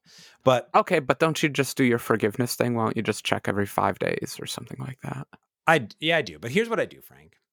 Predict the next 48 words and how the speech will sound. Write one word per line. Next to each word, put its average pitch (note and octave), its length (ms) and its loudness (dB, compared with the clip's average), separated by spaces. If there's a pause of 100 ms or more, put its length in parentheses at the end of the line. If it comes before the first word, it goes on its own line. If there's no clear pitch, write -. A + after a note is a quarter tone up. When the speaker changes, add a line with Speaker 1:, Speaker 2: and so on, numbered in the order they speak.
Speaker 1:
is A2+ 240 -6
what C#3+ 220 2
I F#3 80 2
do. A2+ 160 -8
I A2 80 -6
s-, G#2+ 220 -8
I A2+ 100 -4
could B2+ 160 -2
do G2+ 120 -8
that E2 120 -12
as D#2 100 -14
a - 40 -14
backup. E2 320 -16
But A2+ 80 -2
what D3 140 4
I F#3+ 60 0
do D#3+ 160 0
is A#2 80 -2
I A2 80 -4
say, G2 300 -6 (400)
"Well, C3+ 140 0
it's C#3+ 100 -4
very D#3+ 160 2
simple. - 460 -8 (120)
I A#2+ 100 0
know D#3 140 2
when G3 140 0
you D3 140 -2
originally B2 500 -2
purchased D3 460 -4
it, D#2+ 180 -18 (440)
so A#2+ 420 2 (340)
it's A#2+ 160 -4
going D3+ 240 0
to C3+ 140 -4
expire D3+ 580 0
if G#2+ 140 -6
I A2 80 0
keep - 360 -4
adding D3 380 2
one B2 220 0
month," B2 500 -2 (400)
Speaker 2:
Mm-hmm. A#2+ 260 2 (240)
Speaker 1:
<laughs> - 200 -20
right? C#3 360 0 (280)
Speaker 2:
Mm-hmm. C3 180 0
Speaker 1:
And C3 100 4
then B2+ 240 0